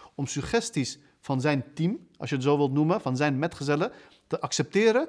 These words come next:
en toe te passen. Zo zijn er heel veel voorbeelden en het is voor mij een hele moeilijke taak om, eh, al deze voorbeelden aan te halen. Maar dit zijn twee voorbeelden die plaatsvonden tijdens het leven van de profeet sallallahu alayhi wa sallam,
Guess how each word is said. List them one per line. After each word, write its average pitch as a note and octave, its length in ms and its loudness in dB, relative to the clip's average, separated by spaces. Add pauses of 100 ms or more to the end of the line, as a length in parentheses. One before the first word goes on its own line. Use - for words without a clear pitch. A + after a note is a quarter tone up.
(320)
en D#3 240 -2
toe E3 140 -4
te C3 100 -6
passen. - 320 -14 (1160)
Zo D#3+ 140 4
zijn A#3 160 4
er A3+ 60 2
heel A#3 220 4
veel F3+ 140 0
voorbeelden C3+ 460 4
en C3+ 60 0
het - 80 -6
is F3 120 -6
voor E3+ 120 0
mij E3+ 180 4
een D3+ 80 2
hele D#3+ 440 0
moeilijke D#3+ 500 0
taak D#3+ 360 0 (160)
om, C3 380 0
eh, B2 400 -4 (200)
al F3 160 4
deze C#3+ 220 2
voorbeelden C3 440 -2
aan F3 180 0
te D#3+ 80 -4
halen. A#2+ 380 -4 (160)
Maar C#3 120 2
dit G#3+ 100 4
zijn F#3+ 120 0
twee A3+ 180 2
voorbeelden G3+ 560 2 (320)
die C#3 100 -4
plaatsvonden F#3 760 2
tijdens D#3+ 240 0
het D3 100 -4
leven D3+ 180 4
van D3 120 -4
de C#3 60 -2
profeet D#3+ 300 -2
sallallahu C#3 400 -2
alayhi B2+ 260 -2
wa C3 60 -2
sallam, D3+ 360 0